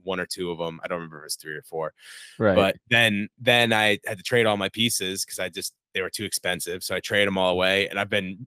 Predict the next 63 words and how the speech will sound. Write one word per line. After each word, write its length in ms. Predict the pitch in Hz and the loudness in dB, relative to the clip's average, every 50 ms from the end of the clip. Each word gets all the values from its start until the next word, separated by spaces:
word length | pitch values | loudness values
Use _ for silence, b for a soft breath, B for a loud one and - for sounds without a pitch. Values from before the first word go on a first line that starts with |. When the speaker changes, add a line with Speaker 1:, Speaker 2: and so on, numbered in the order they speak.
| _ - - | _ 0 2
Speaker 1:
inter-, 220 | 156 147 139 131 - | 4 4 4 4 4
I've 140 | 147 156 147 | 4 4 6
been 180 | 165 160 156 147 | 6 6 6 6
like 360 | 147 143 139 127 120 - - _ _ - | 6 6 6 4 2 -2 -8 _ _ -6
that 340 | 127 139 123 123 117 110 - _ _ - | 0 0 2 2 0 -2 -8 _ _ -14
team 320 | - 147 139 135 131 127 127 | -8 -6 -4 -4 -4 -4 -4
that 200 | 120 113 104 113 | -4 -4 -6 -6
won 260 | 107 113 113 117 120 | -6 -4 -4 -2 0
a 40 | 123 | 2
lot 320 | 127 127 127 131 131 - | 2 4 4 2 2 -2
and 100 | 123 117 | -6 -8
then 60 | 113 113 | -8 -8
has 80 | 110 101 | -8 -8
been 160 | - 107 101 | -10 -10 -6
rebuilding 520 | 104 113 110 98 107 104 104 104 107 104 - | -6 -6 -4 -2 -2 -2 -2 -2 -4 -4 -4
since. 480 | - 101 101 113 120 120 - - - _ b b b b b b | -4 -2 -2 -2 -2 -4 -6 -8 -8 _ b b b b b b
Speaker 2:
Right. 300 | b 95 92 87 82 - - - | b 2 4 4 2 0 -2 -4
Speaker 1:
And 120 | - 113 113 | -4 -2 0
that's 200 | 113 110 - - | 0 -2 -2 -2
been 200 | - 110 104 107 | -2 -2 0 2
me, 180 | 113 110 104 - | 2 2 2 0
'cause 160 | - 107 - - | -2 -6 -6 -4
every 280 | 120 117 107 120 117 | -4 -2 -2 0 0
year 220 | 113 113 113 113 113 | 2 2 2 2 2
I'm 80 | 110 | 2
like, 160 | 107 101 - - | 0 -2 -2 -4
"Oh, 100 | - 113 | -6 -4
this 140 | 110 123 - | -4 -4 -6
team's 240 | - 135 123 107 - | -6 -4 -6 -6 -4
good. 280 | - 110 113 113 107 107 | -2 0 0 0 0 -2
This 80 | 107 | -4
is 40 | 104 | -4
gonna 140 | 120 113 101 | -4 -4 -4
be 100 | 95 90 | -4 -4
good." 280 | 80 107 107 104 101 - | 0 0 2 2 0 0
And 80 | - 104 | -2 -6
then 80 | 101 | -4
all 80 | 101 98 | -4 -4
my 100 | 92 90 | -4 -6
pitchers 400 | - 110 110 - - 95 90 - | -6 -6 -8 -6 -6 -10 -10 -8
get 160 | 90 85 69 | -8 -8 -8
hurt. 280 | 76 85 76 76 - _ _ | -8 -8 -10 -10 -10 _ _
And, 120 | - 101 92 | -12 -8 -6
like, 160 | 90 85 - _ _ | -6 -6 -6 _ _
it's 180 | - 98 92 87 | -8 -4 -2 0
the 60 | 80 | 0
Speaker 2:
Yeah. 20 | |
Speaker 1:
most 180 | 95 98 - - | 0 0 -2 -4
important. 300 | 101 - - 104 - 107 | -6 -8 -10 -10 -8 -6
It's 80 | - 120 | -4 -4
like 200 | 120 - _ - | -4 -4 _ -6
your, 100 | 110 - - 131 - | -6 -6 -6 -6 -4
it's 120 | 156 147 160 | 0 4 4
like 120 | 165 143 | 4 6
your 100 | 127 131 | 6 4
running 200 | 143 151 139 123 110 | 4 4 4 4 4
back 180 | 107 104 - | 2 2 0
getting 180 | - 107 104 92 | -2 -6 -6 -4
hurt 140 | 104 101 87 | -6 -6 -8
in 80 | 92 - | -8 -6
fantasy 360 | - 107 104 95 - - 87 | -4 -4 -4 -4 -6 -8 -8
football. 400 | - 117 - - - 76 - - | -6 -6 -6 -4 -6 -12 -10 -8
Like, 180 | 76 76 73 | -8 -8 -8